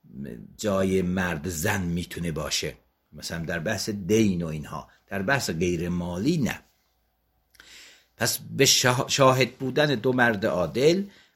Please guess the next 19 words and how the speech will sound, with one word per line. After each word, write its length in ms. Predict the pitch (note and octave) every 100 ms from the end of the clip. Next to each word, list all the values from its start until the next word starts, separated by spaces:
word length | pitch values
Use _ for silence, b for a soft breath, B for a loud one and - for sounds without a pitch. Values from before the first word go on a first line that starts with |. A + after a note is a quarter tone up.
| B -
و 120 | G#3
بالاقرار 800 | A3+ A#3 A3 G3 F3 F3+ F3 E3+
بها 380 | D3+ D#3+ F#3+ G3+
ولو 240 | C#3+ C3+
مرة 520 | A#2+ G#2 F#2 F#2 G#2+
واحده، 500 | F2+ E2+ C#2+ D#2 D#2+ F2
و 60 |
همچنین 420 | D3 F3+ D#3+ D3
ثابت 500 | B2 B2 A#2 C#3 D#3+
می‌شه 200 | F3+ E3+
محاربه 600 | F#3 F3 F3 F3+ F3 F#3+
با 260 | G3 D#3+ -
اقرار 440 | C#3 G#2+ B2 A#2+ G#2+
کردن 520 | - A2+ A2 F3+ G3+
به 80 | G#3
محاربه 720 | G3+ F3 F#3+ F#3 F#3 G#3+ B3 B B -
ولو 220 | D#3 D#3
یک 240 | B2 -
بار. 400 | - C#2+ C2+ C2